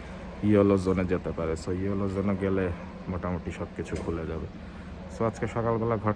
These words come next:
থেকে বের হয়ে যে জিনিসটা দেখলাম আপনাদেরকে একটু দেখাই। Amazing, just really amazing।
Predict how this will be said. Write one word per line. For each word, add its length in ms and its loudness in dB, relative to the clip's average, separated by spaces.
থেকে 240 0
বের 160 4
হয়ে 180 6
যে 60 4
জিনিসটা 300 0
দেখলাম 340 0
আপনাদেরকে 400 -2
একটু 120 -4
দেখাই। 280 -2
Amazing, 540 6
just 260 6
really 220 8
amazing। 480 0